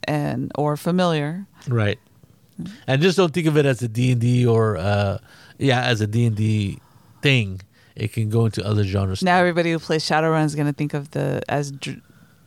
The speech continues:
Speaker 1: little drones as, uh, familiars.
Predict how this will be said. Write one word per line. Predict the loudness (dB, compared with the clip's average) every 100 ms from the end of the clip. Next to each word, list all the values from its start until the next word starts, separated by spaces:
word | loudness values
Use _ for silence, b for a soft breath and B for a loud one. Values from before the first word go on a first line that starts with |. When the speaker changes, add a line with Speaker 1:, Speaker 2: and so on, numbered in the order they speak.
| -12 -12 -4
Speaker 1:
little | 0 0
drones | 0 0 2 0 -2 -4
as, | -4 -4 -4
uh, | -4 -4 -8 -6
familiars. | -2 -2 -2 -2 -6 -8